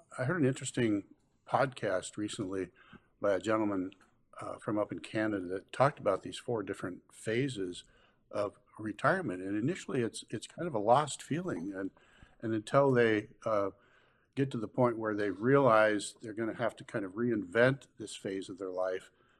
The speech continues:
and re-engage in serving others in community,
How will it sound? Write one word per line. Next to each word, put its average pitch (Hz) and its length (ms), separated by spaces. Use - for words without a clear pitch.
and 92 180
re-engage 107 760
in 95 120
serving 107 520
others 101 480
in 92 100
community, 104 560